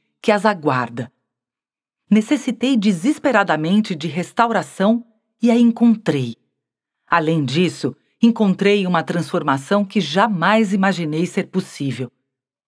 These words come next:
Se eu a encontrei, qualquer um que queira também poderá encontrá-la.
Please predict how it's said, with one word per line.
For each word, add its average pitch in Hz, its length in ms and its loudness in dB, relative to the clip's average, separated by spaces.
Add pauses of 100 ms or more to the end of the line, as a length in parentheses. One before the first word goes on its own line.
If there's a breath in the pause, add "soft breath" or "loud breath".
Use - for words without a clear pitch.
(200)
Se 139 380 -4
eu 185 240 4
a 156 80 2
encontrei, 151 720 -2 (420)
qualquer 214 640 0
um 214 160 6
que 208 160 -4
queira 180 480 0
também 214 540 0
poderá 185 400 0
encontrá-la. 139 800 -4